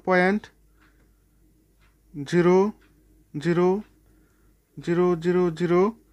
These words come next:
ফোর ফাইভ ফোর সিক্স equal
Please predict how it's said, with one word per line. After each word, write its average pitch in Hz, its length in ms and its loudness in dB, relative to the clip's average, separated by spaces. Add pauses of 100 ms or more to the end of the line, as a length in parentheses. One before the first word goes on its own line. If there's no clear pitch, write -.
(640)
ফোর 170 220 0 (140)
ফাইভ 180 220 2 (300)
ফোর 170 200 -2 (180)
সিক্স 190 300 0 (840)
equal 180 260 2